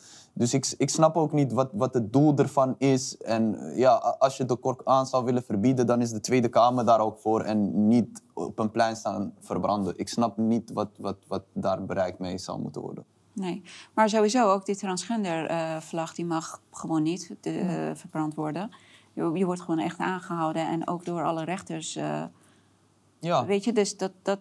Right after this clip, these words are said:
Speaker 2: da-, daarom denk ik, "Nou, weet je, waarom meten met twee maten?"
Speaker 1: Ja, dat is het ook.
Speaker 2: Ik ben sowieso tegen verbranding van alles, zelfs als het symbolisch is. Moet je dingen die voor mensen waarde heeft, terecht of onterecht, moet je gewoon niet doen.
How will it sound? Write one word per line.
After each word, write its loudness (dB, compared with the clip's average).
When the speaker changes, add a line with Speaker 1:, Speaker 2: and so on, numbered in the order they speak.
Speaker 2:
da-, -2
daarom 4
denk 0
ik, 0
"Nou, 2
weet -2
je, -8
waarom 2
meten -2
met -6
twee -4
maten?" -4
Speaker 1:
Ja, 0
dat 0
is 0
het -8
ook. -8
Speaker 2:
Ik -6
ben -2
sowieso 0
tegen -4
verbranding 0
van 2
alles, 2
zelfs -2
als -6
het -10
symbolisch -2
is. -6
Moet -18
je -2
dingen -2
die -6
voor -4
mensen -2
waarde -2
heeft, -8
terecht -4
of -8
onterecht, -6
moet -8
je -10
gewoon -4
niet -2
doen. -6